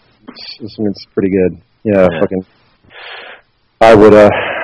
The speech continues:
Speaker 1: uh, yeah, I don't know if I can do it this year. I'm, I'm hoping. No, we'll see. We'll see what's up. I have no idea, really. I wish I would have done
Speaker 2: Yo.
Speaker 1: it. If I didn't have to fucking move, I'd do it right now. I'd just be like, "Yo,
Speaker 2: Yo,
Speaker 1: I'm
Speaker 2: maybe you, maybe you just put your shit in storage before you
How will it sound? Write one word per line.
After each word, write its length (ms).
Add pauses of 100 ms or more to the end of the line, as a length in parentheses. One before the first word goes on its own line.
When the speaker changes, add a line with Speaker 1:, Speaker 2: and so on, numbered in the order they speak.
(220)
Speaker 1:
uh, 80
yeah, 280
I 40
don't 100
know 60
if 140
I 60
can 140
do 100
it 120
this 100 (100)
year. 180
I'm, 120 (220)
I'm 100
hoping. 480 (220)
No, 160
we'll 120
see. 200 (120)
We'll 100 (100)
see 60
what's 220
up. 140 (160)
I 100
have 80
no 180
idea, 260
really. 280
I 80
wish 180
I 80
would 120
have 120
done 120
Speaker 2:
Yo. 120
Speaker 1:
it. 100
If 60
I 40
didn't 200
have 60
to 80 (120)
fucking 240
move, 160
I'd 140
do 140
it 40
right 160
now. 200
I'd 80
just 140
be 80
like, 140
"Yo, 160
Speaker 2:
Yo, 120
Speaker 1:
I'm 100
Speaker 2:
maybe 320
you, 240
maybe 320
you 200
just 200
put 240
your 80 (120)
shit 160
in 60 (220)
storage 480 (600)
before 580
you 160